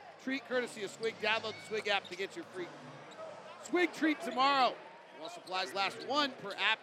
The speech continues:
user. Swig, the official soda shop of the Utah Jazz. Christian Wood three. Misses, or makes it. And Colin Sexton's fouled coming to the front court. I would tell you that, that I would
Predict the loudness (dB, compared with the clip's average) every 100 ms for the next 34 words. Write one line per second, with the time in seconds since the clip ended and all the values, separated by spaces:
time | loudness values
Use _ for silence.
0 | -4 -12 -12 -10 -6 -4 -4 -4 -4 -6
1 | -8 -6 -6 -4 -4 -4 -6 -6 -8 -6
2 | -6 -6 -10 -14 -12 -12 -12 -10 -8 -8
3 | -8 -12 -16 -20 -20 -20 -20 -20 -20 -20
4 | -8 -6 -6 -8 -12 -14 -10 -4 -2 0
5 | -2 -2 -10 -12 -16 -16 -16 -16 -20 -20
6 | -20 -16 -4 -2 -2 -4 -4 -4 -6 -16
7 | -6 -2 0 -2 -6 -12 -10 -8 -8 -6
8 | -6 -6 -12 -18 -18 -18 -18 -16 -14 -14
9 | -14 -16 -18 -18 -18 -18 -18 -18 -18 -18
10 | -20 -20 -20 -4 -2 -2 -4 2 4 4
11 | 2 -2 -4 -2 0 0